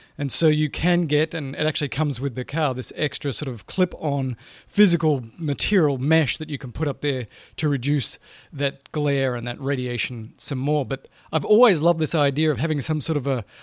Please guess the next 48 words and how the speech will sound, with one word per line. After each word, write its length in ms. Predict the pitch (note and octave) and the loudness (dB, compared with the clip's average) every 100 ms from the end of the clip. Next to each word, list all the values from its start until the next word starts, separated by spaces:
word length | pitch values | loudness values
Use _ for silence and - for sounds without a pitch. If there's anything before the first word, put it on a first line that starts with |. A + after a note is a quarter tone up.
| - | -4
a 80 | D3+ | 0
rheostat-like 840 | D#3 F#3+ D#3 - D#3+ E3 D3 - | 4 6 6 2 -2 -2 -4 -2
device 380 | D3 C#3+ C#3 - | -2 0 0 0
to 100 | C#3 | -2
just 240 | C#3 C3 | -2 -4
crank 400 | - D#3+ F#3 - | -2 0 0 0
it 60 | F3 | -4
up 200 | D#3+ - | -4 -6
when 120 | C3 | -8
it's 140 | - | -2
super 260 | - G3+ E3 | 0 0 0
sunny, 320 | - F3+ D3+ | -2 -2 -4
crank 200 | - D3 | -6 -6
it 60 | E3 | -6
all 140 | G3 | -4
the 60 | G#3 | -4
way 140 | G#3+ | -4
up. 220 | A3+ - | -4 -6
And 140 | C3+ C3+ | -6 -4
when 100 | D3 | -4
it's 220 | - - - - - | -6 -10 -16 -20 0
winter 340 | A3 B3+ E3 E3+ | 4 4 4 2
and 120 | D#3 | 2
you 80 | D#3+ | 2
wanna 160 | F3+ | 2
have 120 | E3+ | 2
all 120 | F3+ F#3 | 0 0
the 80 | |
light 200 | G3 G3+ | 0 0
in, 140 | G#3 F#3+ | -2 -4
you 80 | E3 | -6
turn 160 | F3+ | -6
it 80 | F#3 | -6
the 140 | F#3 | -8
other 100 | F#3 | -8
way. 200 | F#3+ F#2 - - - | -8 -10 -12 -20 -12
That 280 | C#3+ G#3+ A#3+ | 2 2 2
would 120 | F#3 | -4
be 80 | C#3+ | -4
spectacular. 880 | - D3+ - - - G3 - D#3 C#3+ | -4 -4 -8 -12 -6 -6 -4 -4 -4
That 160 | D#3+ | -4
would 80 | D#3 | -6
be 100 | C#3 | -6
huge. 440 | A#2 D#3 E3 C#3 | 0 2 4 2
That 200 | C3 D#3 - | -2 -4 -4
would 240 | C#3 B2+ A2 | -8 -8 -6
be 280 | C3 B2 - _ _ _ _ | -6 -6 -12 _ _ _ _
big. 360 | F3 E3+ C3 - | 6 6 4 -6